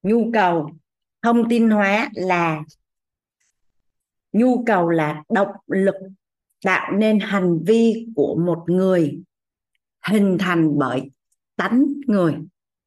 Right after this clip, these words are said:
Thông tin hóa, nhu cầu là động lực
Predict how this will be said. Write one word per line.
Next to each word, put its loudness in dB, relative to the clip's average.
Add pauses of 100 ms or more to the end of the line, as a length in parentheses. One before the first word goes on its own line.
(2000)
Thông 2
tin 2
hóa, 0 (720)
nhu 2
cầu 0
là -2
động -4
lực 0